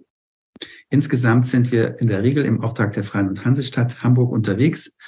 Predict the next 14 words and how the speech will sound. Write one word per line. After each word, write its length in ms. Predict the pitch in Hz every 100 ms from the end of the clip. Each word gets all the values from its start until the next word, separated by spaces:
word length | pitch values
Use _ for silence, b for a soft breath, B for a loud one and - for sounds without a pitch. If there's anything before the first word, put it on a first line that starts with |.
| B B
Wohnungen 340 | 127 160 147
zu 160 | 123 131
akquirieren 840 | 123 - 123 123 117 113 113 123 B B B
und 140 | 104
Mietverhältnisse 580 | 123 156 127 110 107 -
zu 140 | - 117
vermitteln 420 | 101 113 120 107
für 180 | 98 87
Hamburger 420 | 107 120 120 113
mit 140 | -
Zugangsproblemen 840 | - 120 117 117 - 104 101 98
zum 200 | 101 -
Hamburger 380 | 98 - 104 131
Wohnungsmarkt. 640 | 107 - - - 101 -